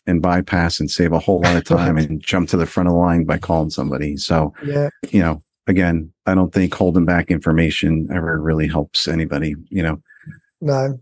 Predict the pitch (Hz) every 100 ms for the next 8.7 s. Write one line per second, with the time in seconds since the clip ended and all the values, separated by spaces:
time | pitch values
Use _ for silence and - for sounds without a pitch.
0 | - 226 233 180 180 175 160 160 160 147
1 | 139 170 160 147 143 180 175 147 139 139
2 | - - 151 139 156 - - 156 147 139
3 | 147 147 - 147 143 135 135 - - -
4 | 165 135 - 151 139 151 135 143 151 139
5 | 139 139 - - - - 139 127 151 143
6 | 147 160 143 127 82 - - _ - 170
7 | 156 147 143 - 147 151 143 139 139 147
8 | 143 147 - 156 151 156 -